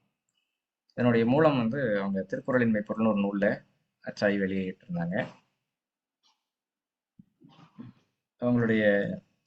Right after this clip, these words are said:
உள்ள சரீரத்துக்குள்ள போறதுக்கு முன்னாடி அந்த ஒரு படம் பாருங்க. தமிழகத்துல ரெண்டு பெரிய முதல்வர்கள், காமராஜர்,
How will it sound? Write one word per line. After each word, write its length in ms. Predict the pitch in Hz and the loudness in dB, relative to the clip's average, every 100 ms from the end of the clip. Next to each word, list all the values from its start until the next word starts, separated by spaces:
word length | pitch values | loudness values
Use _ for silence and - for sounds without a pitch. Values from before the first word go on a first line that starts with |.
| _ | _
உள்ள 300 | 143 147 113 | 2 4 4
சரீரத்துக்குள்ள 520 | 123 135 135 120 117 | 2 -2 -4 -6 -2
போறதுக்கு 240 | 123 117 107 | 0 0 -2
முன்னாடி 320 | 110 120 107 104 | 0 2 0 -2
அந்த 140 | 110 | -4
ஒரு 140 | 104 - | -6 -2
படம் 240 | 113 139 | 0 0
பாருங்க. 420 | 107 95 - 98 - _ _ _ _ _ _ - _ _ _ _ _ _ _ _ _ _ 131 | 0 -4 -8 -20 -20 _ _ _ _ _ _ -20 _ _ _ _ _ _ _ _ _ _ -2
தமிழகத்துல 520 | 147 147 131 127 127 | 2 4 4 4 2
ரெண்டு 280 | 117 117 107 | 2 -2 -4
பெரிய 240 | 113 113 | -4 -2
முதல்வர்கள், 600 | 110 110 110 101 92 92 - _ _ _ _ _ _ _ _ _ _ | -2 -2 -4 -4 -6 -10 -16 _ _ _ _ _ _ _ _ _ _
காமராஜர், 540 | 113 120 117 104 98 | -2 2 4 4 2